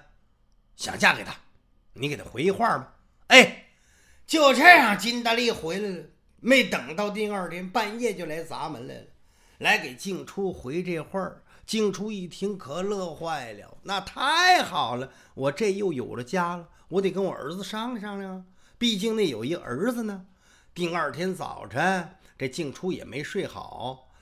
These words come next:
这冯副知府起来之后洗把脸，早餐都准备得了，就等吃早餐了。等儿子还不来，派人去请儿子，睡眼朦胧的儿子就来了。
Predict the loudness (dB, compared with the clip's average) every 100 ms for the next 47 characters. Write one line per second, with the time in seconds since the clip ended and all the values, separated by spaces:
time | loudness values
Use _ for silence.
0 | -10 -8 -6 -6 -6 -6 -8 -4 -4 -6
1 | -14 -14 -14 -18 -14 -12 -12 -8 -8 -8
2 | -10 -10 -14 -10 -8 -6 -8 -10 -10 -10
3 | -12 -14 -14 -14 -8 -6 -4 -4 -6 -8
4 | -16 -14 -14 -8 2 8 12 12 8 -8
5 | -20 -8 -6 -6 -10 -14 -6 -6 -6 -12
6 | -6 -2 -2 -2 -8 -20 -10 -10 -4 -2
7 | -2 -2 -2 -2 -4 -4 -6 -14 -10 -8
8 | -6 -6 -8 -10 -12 -14 -14 -14 -6 -2
9 | 0 -2 -8 -20 -14 -8 -6 -8 -12 -6
10 | -2 0 0 -4 -6 -4 0 6 8 6
11 | 4 -18 -20 _ _ -20 -20 _ _ _
12 | -6 -4 -2 -4 -6 -10